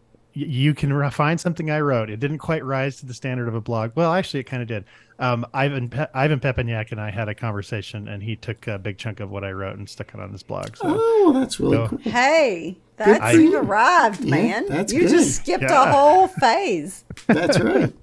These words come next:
Speaker 1: <laughs>
Speaker 2: That's
Speaker 1: I was,
Speaker 2: good.
Speaker 1: I was, yeah, I felt really good about that. I, I'm
Speaker 2: Yeah,
Speaker 1: glad that he
Speaker 2: that's,
Speaker 1: liked it,
Speaker 2: that's,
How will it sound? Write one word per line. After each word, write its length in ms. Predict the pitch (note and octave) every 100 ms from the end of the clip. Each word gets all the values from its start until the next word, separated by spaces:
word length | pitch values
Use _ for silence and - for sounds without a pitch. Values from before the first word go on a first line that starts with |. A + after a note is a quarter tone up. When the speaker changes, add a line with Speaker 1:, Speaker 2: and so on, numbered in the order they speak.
| -
Speaker 1:
<laughs> 160 | - -
Speaker 2:
That's 180 | F3 F3
Speaker 1:
I 0 |
was, 200 | G3+ G3+
Speaker 2:
good. 80 |
Speaker 1:
I 100 | D3
was, 240 | F3+ E3+ - -
yeah, 220 | D#3 A3+ C#3
I 80 |
felt 180 | B2+ D3+
really 140 | D#3 E3
good 100 | F3+
about 220 | B2+ A2+
that. 200 | A2+ A2+
I, 80 | A2+
I'm 300 | A#2 B2+ A#2+
Speaker 2:
Yeah, 80 | A#2+
Speaker 1:
glad 200 | B2 A#2+
that 60 | B2+
he 60 |
Speaker 2:
that's, 100 | C3+
Speaker 1:
liked 180 | A#2 A2
it, 40 |
Speaker 2:
that's, 120 | -